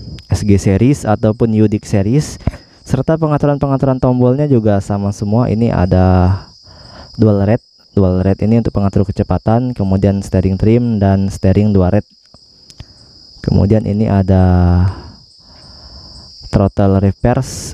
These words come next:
kemudian steering reverse. Jadi reverse ini kebalikan dari arah sebelumnya. Kalau misalkan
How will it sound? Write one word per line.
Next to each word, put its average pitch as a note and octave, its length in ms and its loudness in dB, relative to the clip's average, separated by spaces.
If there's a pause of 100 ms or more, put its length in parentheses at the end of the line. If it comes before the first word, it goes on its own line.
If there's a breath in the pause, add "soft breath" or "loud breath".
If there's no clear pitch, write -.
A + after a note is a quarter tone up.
kemudian G2+ 480 0
steering G2+ 320 0
reverse. - 720 -4
Jadi A2 320 2
reverse - 320 -6
ini G#2+ 160 -2
kebalikan G2+ 400 0
dari G#2+ 160 2
arah G2 240 2
sebelumnya. G2 480 2
Kalau F#2 160 0
misalkan G#2+ 320 -2